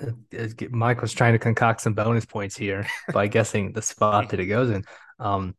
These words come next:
uh, I like your logic. Half the U S, maybe, like, two decades ago. So you're like, "So it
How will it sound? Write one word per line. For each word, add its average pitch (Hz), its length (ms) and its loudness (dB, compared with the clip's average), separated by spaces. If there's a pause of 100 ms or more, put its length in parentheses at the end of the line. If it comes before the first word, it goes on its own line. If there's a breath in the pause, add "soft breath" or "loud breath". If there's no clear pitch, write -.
(500 soft breath)
uh, 90 360 0
I 120 80 4
like 185 220 6
your 117 120 8
logic. 113 400 4
Half 120 340 0
the 113 100 0
U 107 220 4
S, 104 300 0
maybe, 101 240 -2
like, 95 180 -4
two - 180 2
decades 104 400 0
ago. 98 440 -8
So - 120 -2
you're 104 160 4
like, 98 300 2
"So 101 180 4
it 98 160 -4